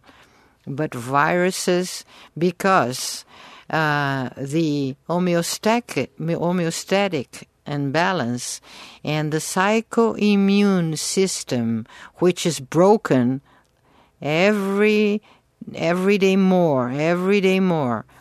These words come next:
We're breaking down. We're having this, uh, burnouts. So all this is a,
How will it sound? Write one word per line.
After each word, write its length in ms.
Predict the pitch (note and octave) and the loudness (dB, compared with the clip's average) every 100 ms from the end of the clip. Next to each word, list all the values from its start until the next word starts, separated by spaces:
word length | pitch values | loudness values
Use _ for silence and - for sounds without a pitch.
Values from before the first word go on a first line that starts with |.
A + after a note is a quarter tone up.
| - | -8
We're 380 | D#3 F#3 E3+ | -2 2 2
breaking 680 | D3+ C3 E3+ G3+ - G3+ G3 | 0 0 2 2 2 2 2
down. 420 | E3 D#3 D3 C#3 | 2 2 2 0
We're 160 | C3+ D3+ | 0 0
having 380 | D#3+ E3+ F3 E3 | 0 0 0 0
this, 340 | E3 - - - - - - | -2 -2 -8 -12 -20 -20 -8
uh, 340 | - D3+ C#3+ C#3 | -4 0 0 -2
burnouts. 960 | C3 G3 G3+ F3+ C3+ B2 - - - _ _ - - - _ | 2 4 4 4 2 0 -4 -10 -12 _ _ -20 -20 -20 _
So 260 | - - D#3+ | -12 -2 0
all 240 | F#3 A3+ D4+ | 4 4 4
this 360 | G#3+ B3+ B3 - | 6 4 4 0
is 540 | G3 B3 D4 D#3 - - | 4 4 4 2 -2 -4
a, 340 | E3+ E3 D#3 | 0 0 -2